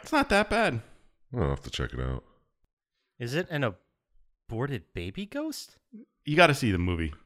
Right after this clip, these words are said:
Speaker 2: Don't
Speaker 3: Okay. Okay. No
Speaker 2: don't
Speaker 3: spoilers.
Speaker 2: ruin
Speaker 3: I
Speaker 2: it
Speaker 3: get
Speaker 2: yet.
Speaker 3: it. I
Speaker 1: It's,
Speaker 3: get
Speaker 1: it's a
Speaker 3: it.
Speaker 1: lot like another movie I watched and talked about several weeks ago, but if I tell you the movie, it'll kind of spoil this one, so I won't.
Speaker 2: All right, fair.
Speaker 3: Okay. And
Speaker 1: So
Speaker 3: that's The Believer, you said?
Speaker 1: Yeah.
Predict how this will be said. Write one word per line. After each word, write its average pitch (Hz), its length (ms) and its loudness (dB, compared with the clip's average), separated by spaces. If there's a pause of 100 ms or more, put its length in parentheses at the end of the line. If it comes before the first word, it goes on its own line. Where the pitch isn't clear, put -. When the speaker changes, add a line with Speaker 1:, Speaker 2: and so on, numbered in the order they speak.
Speaker 2:
Don't 165 240 -2
Speaker 3:
Okay. 131 420 0
Okay. 156 240 4
No 170 120 8
Speaker 2:
don't 190 120 8
Speaker 3:
spoilers. 147 220 10
Speaker 2:
ruin 190 140 12
Speaker 3:
I 139 80 10
Speaker 2:
it - 20 8
Speaker 3:
get 135 180 8
Speaker 2:
yet. - 100 8
Speaker 3:
it. 160 80 10
I 156 100 8
Speaker 1:
It's, 147 80 6
Speaker 3:
get 143 80 10
Speaker 1:
it's 120 80 8
a 143 60 10
Speaker 3:
it. 139 60 6
Speaker 1:
lot 156 240 12
like 170 200 8
another 139 360 10
movie 151 440 8
I 139 120 8
watched 139 360 6
and 131 100 0
talked 131 260 4
about 131 320 2
several 120 320 2
weeks 131 240 0
ago, 135 500 2
but 113 100 0
if 107 100 0
I 107 60 0
tell 120 180 2
you 117 80 4
the 104 80 2
movie, 113 340 4
it'll 95 160 -2
kind 101 180 -4
of 92 60 -6
spoil 95 360 0
this 95 180 -2
one, 107 200 -2 (540)
so 90 140 -6
I - 20 -2
won't. 90 260 -4 (100)
Speaker 2:
All 82 320 8
right, 71 100 2
fair. 71 360 -2 (840)
Speaker 3:
Okay. 135 300 -2 (160)
And 135 100 2
Speaker 1:
So 147 60 8
Speaker 3:
that's 139 140 4
The 131 220 2
Believer, 123 520 0
you 90 80 -12
said? 101 120 0
Speaker 1:
Yeah. 87 180 6